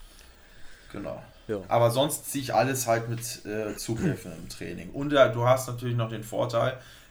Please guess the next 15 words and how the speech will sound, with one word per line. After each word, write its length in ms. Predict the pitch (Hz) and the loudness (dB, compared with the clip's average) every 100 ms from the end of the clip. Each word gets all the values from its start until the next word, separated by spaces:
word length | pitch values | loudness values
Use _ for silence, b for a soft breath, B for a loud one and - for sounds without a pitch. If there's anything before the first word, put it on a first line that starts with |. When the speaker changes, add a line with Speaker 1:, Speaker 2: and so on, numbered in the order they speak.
| B - | B -2
Speaker 1:
äh, 500 | 104 104 101 95 - | 0 2 2 0 -4
für 600 | - 110 104 98 95 - - - - - _ _ - - | -10 -6 -4 -4 -6 -10 -18 -20 -20 -20 _ _ -20 -6
rein 260 | 95 104 | -2 -2
Hypertrophie, 720 | 104 104 98 - 104 - 123 123 | -4 -8 -10 -8 -12 -8 -6 -6
belastungstechnische 920 | 107 104 110 - 117 110 107 110 110 | -2 0 -2 -2 -6 -6 -8 -10 -10
Gründe, 460 | - 113 117 120 120 B B B | -8 -6 -4 -4 -8 B B B
dass 180 | 107 - | -4 -2
du 120 | 107 | 0
halt 200 | 107 - | 0 0
das 140 | 98 | -8
immer 200 | - 110 | -4 -4
symmetrisch 480 | 104 110 120 120 - | -2 -2 -2 -4 -10
belastest, 500 | - 123 - - - | -10 -10 -10 -12 -10
dass 180 | 95 - | -10 -10
du 180 | 98 | -12